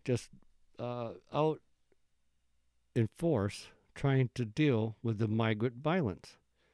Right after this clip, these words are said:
in Italy. So that they send the military in the streets to deal with it.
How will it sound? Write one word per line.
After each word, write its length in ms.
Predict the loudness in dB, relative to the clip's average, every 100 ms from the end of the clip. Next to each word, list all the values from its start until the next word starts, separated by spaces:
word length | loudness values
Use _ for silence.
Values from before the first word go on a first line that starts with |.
| _ -2
in 140 | 2
Italy. 400 | 2 0 -8 -12 _ _ _ _ _ _ _ _ _ _ _ _ _
So 60 | 0
that 240 | 2 2
they 140 | 4 4
send 280 | 6 6 6
the 40 |
military 680 | 6 6 4 4 2 4 2
in 300 | 2 2 2
the 80 | -2
streets 460 | -4 0 0 0
to 120 | -6 -2
deal 260 | 0 2
with 180 | 2 -2
it. 100 | -6